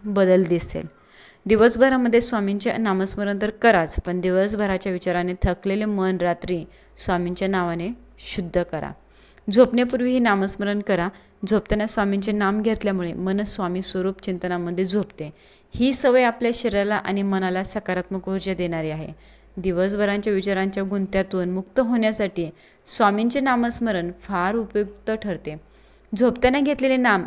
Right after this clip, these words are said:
आपल्या मनाला शांती आणि सुरक्षेची जाणीव आणि स्वामींच्या सानिध्याचा अनुभव देत असते. दररोज संध्याकाळी झोपताना नामस्मरण करण्याची एक सवय म्हणा, तर ही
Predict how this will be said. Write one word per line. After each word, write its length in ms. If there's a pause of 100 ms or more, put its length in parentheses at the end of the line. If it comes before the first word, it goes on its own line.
आपल्या 240
मनाला 380
शांती 720 (360)
आणि 180
सुरक्षेची 720
जाणीव 540 (140)
आणि 160
स्वामींच्या 560
सानिध्याचा 640
अनुभव 460
देत 300
असते. 480 (2250)
दररोज 600
संध्याकाळी 520
झोपताना 580 (200)
नामस्मरण 800
करण्याची 600 (260)
एक 200 (240)
सवय 480
म्हणा, 360 (640)
तर 60
ही 300